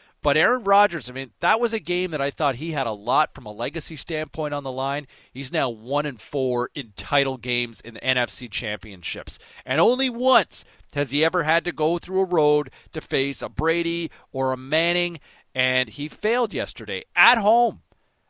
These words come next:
I mean, Aaron Rodgers, you know, for all the, all that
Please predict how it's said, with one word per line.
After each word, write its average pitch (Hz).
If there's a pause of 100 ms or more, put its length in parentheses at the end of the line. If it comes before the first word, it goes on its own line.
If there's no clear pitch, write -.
(100)
I 147
mean, 165
Aaron 220
Rodgers, 208 (460)
you 170
know, 160
for 175
all 226
the, 208 (160)
all 202
that 226